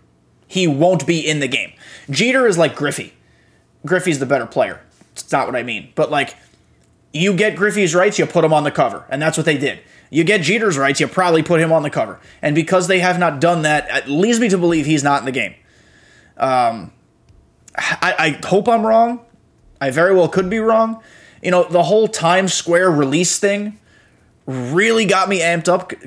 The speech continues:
especially because they're like, "Oh, on two two twenty-two, we're gonna reveal more covers."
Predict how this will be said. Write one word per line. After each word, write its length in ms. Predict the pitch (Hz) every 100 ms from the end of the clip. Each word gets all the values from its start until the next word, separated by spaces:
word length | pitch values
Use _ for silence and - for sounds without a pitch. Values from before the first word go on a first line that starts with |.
| - 160
especially 440 | 160 - 262 196
because 220 | 156 160
they're 100 | 156
like, 100 | 151 147
"Oh, 220 | 233 202
on 200 | 156 143
two 320 | - 254 285
two 320 | 269 247 247 247
twenty-two, 680 | - 190 233 233 254 220
we're 220 | 170 175 180
gonna 140 | 175
reveal 420 | 170 156 220 214
more 260 | 175 180 226
covers." 640 | 226 254 170 117 - -